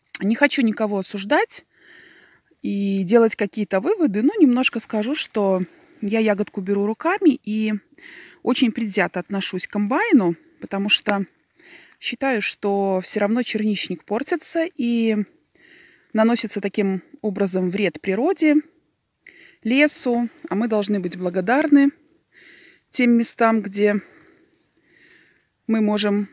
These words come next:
набрать грибов, ягод, в общем. Птички поют.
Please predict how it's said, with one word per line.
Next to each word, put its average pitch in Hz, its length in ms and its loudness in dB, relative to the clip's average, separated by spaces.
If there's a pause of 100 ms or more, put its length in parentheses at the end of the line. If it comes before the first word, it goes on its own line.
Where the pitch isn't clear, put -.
набрать 190 680 0 (320)
грибов, 190 500 -4
ягод, 220 460 -2
в 185 60 -10
общем. 175 440 -4 (2000)
Птички - 400 -6
поют. 220 640 -2